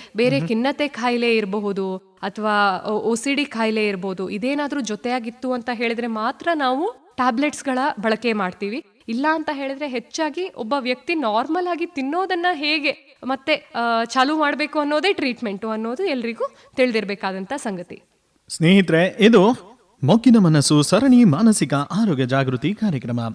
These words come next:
Speaker 2: ಇವತ್ತಿನ ಕಾರ್ಯಕ್ರಮದ ವಿಷಯ ಮಕ್ಕಳಲ್ಲಿ ಹಾಗೂ ಹದಿಹರೆಯದವರಲ್ಲಿ ತಿನ್ನುವ ಅಸ್ವಸ್ಥತೆ ಕುರಿತು, eating disorder in children and adolescent ಕುರಿತು ವಿವರವಾದ ಮಾಹಿತಿ ಕೊಡ್ತಾ ಇದ್ರು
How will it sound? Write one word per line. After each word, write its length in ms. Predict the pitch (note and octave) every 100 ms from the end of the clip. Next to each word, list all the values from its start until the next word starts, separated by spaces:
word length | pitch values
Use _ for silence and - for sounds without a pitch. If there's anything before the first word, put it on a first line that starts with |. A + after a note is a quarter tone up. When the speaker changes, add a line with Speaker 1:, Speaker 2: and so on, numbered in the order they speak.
| -
Speaker 2:
ಇವತ್ತಿನ 380 | F#3 C4 A3+ D3+
ಕಾರ್ಯಕ್ರಮದ 440 | D3 C3+ B2+ B2+
ವಿಷಯ 380 | A#2+ C#3 - G3
ಮಕ್ಕಳಲ್ಲಿ 600 | F#3+ D#3 - A#3 G#3+ A3+
ಹಾಗೂ 360 | F#3 D3+ C3 A#2+
ಹದಿಹರೆಯದವರಲ್ಲಿ 1200 | A2+ A#2+ A2 B2 A#2 A2+ B2 D#3 A3+ A3+ D#3+ A3 - - _
ತಿನ್ನುವ 460 | F3+ B3+ A3 F3+ - E3
ಅಸ್ವಸ್ಥತೆ 640 | B3+ - E3+ - C3 C3 C3+
ಕುರಿತು, 520 | - A#3 G#3 B2 A#2+
eating 360 | - B3 C4+ A#3
disorder 400 | F#3+ F3 D#3+ D#3+
in 160 | C#3+ C3+
children 380 | F3 G3+ G3+ G3+ - - - - D3+
and 100 | E3+ - B2+
adolescent 460 | A2+ A#2+ A2+ C3 A#2
ಕುರಿತು 340 | C3+ C3+ D3 E3+ _ _
ವಿವರವಾದ 420 | D3 B3+ C#4 G#3+ D#3
ಮಾಹಿತಿ 380 | D3 C#3+ C3+
ಕೊಡ್ತಾ 280 | B2+ D3+ G3
ಇದ್ರು 260 | D#3+ B2